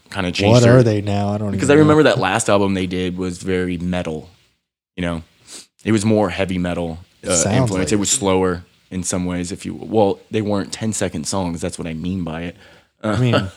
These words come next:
Speaker 1: <laughs> so I, I believe that he was probably the drummer for that, you know?
Speaker 2: Yeah.
Speaker 1: But man, um,
Speaker 2: They do need a new
Speaker 1: yeah.
Speaker 2: album. Jesus Christ. It's, uh, six years since their last one.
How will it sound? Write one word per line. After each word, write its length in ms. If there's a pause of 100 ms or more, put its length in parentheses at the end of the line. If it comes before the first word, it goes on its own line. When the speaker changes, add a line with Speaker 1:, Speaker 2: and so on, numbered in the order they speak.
(140)
Speaker 1:
<laughs> 220
so 180
I, 140
I 20
believe 320
that 200
he 120
was 100
probably 200
the 80
drummer 240
for 100
that, 400
you 100
know? 220 (1000)
Speaker 2:
Yeah. 300 (960)
Speaker 1:
But 140
man, 240
um, 380
Speaker 2:
They 100
do 160
need 180
a 60
new 100
Speaker 1:
yeah. 100
Speaker 2:
album. 320 (380)
Jesus 340
Christ. 520
It's, 120
uh, 260
six 440
years 300
since 240
their 160
last 360
one. 240